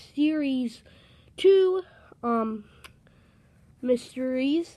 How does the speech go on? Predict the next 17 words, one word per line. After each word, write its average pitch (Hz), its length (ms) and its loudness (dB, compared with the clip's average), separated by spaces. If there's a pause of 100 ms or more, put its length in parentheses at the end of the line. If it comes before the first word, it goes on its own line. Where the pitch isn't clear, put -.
and, 220 240 -4
uh, 226 40 -2
I'm 226 260 -4
gonna 240 280 -4
unbag 233 420 -4
them 240 180 -4
today, 254 360 -2
and 254 160 -2
this 403 160 -2
time 247 440 -2 (480)
I'm 247 180 0
going 247 320 -2
to 240 60 -4
close 269 360 0
my 294 220 2
eyes 233 340 -2
and 220 160 -6